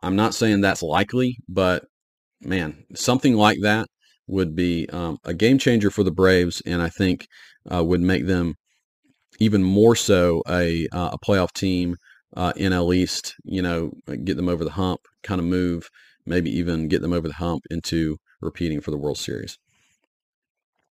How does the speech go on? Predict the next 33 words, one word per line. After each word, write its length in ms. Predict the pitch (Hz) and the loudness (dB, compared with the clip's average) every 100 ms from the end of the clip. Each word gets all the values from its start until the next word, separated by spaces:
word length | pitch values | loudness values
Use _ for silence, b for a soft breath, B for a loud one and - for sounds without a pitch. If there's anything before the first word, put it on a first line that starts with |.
| _ _ 110 | _ _ 4
All 80 | |
right, 180 | 104 92 | 6 6
so 220 | - 123 | 6 6
the 80 | 107 | 8
Braves 300 | 107 143 127 | 8 10 10
also, 380 | 110 113 117 104 | 10 8 8 8
I 100 | 95 | 8
think, 200 | - 95 | 4 0
could 140 | 95 | 2
use 360 | 87 95 95 - b b b | 4 4 4 2 b b b
a 100 | - | 0
righty 360 | 98 98 101 101 | 6 8 8 6
reliever. 600 | 87 87 104 104 104 98 b b b | 2 4 4 6 4 4 b b b
Uh, 240 | 95 95 90 | 0 2 2
a 60 | - | 2
couple 400 | 107 104 98 90 | 4 6 6 4
of, 140 | 87 _ b b | -2 _ b b
you 100 | - | 2
know, 140 | 107 104 | 4 6
injuries 540 | 131 139 135 131 120 | 8 10 10 10 10
and 120 | 110 101 | 6 4
things 220 | 120 110 | 4 6
that 100 | 107 | 4
have 100 | 98 | 4
happened 520 | 113 107 - 104 98 | 4 4 4 2 2
with, 320 | - 107 107 - - | 2 6 6 4 -6
uh, 220 | 101 95 82 | -2 0 2
the 100 | 92 | 2
relief 300 | 95 101 - | 4 2 2
corps 320 | 104 95 90 b b b - | 4 4 2 b b b 0
have, 300 | 92 - - _ _ _ _ | 0 -2 -18 _ _ _ _
have 300 | - 95 90 | 0 0 0
le-, 240 | 90 101 | 2 2